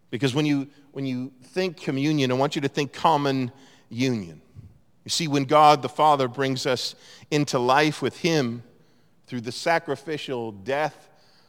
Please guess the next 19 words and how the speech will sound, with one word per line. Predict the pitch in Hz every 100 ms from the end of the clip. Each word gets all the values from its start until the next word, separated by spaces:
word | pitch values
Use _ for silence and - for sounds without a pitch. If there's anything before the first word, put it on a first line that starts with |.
| -
of | -
Christ, | - 175 185 110 - - - _ _ _ _ -
we're | 135
united | 135 135 143 196 214 208 170
with | 175 -
him | 170 165 165 160 - - _ _ _ 120
by |
the | 131
power | 123 143 135
of | 120
the |
Holy | 113 123 110
Spirit. | - 95 87
That's | 127 151 -
the | 147
union | 120 127 139 113 92
we're | 92
talking | 113 92 95 92
about. | 76 -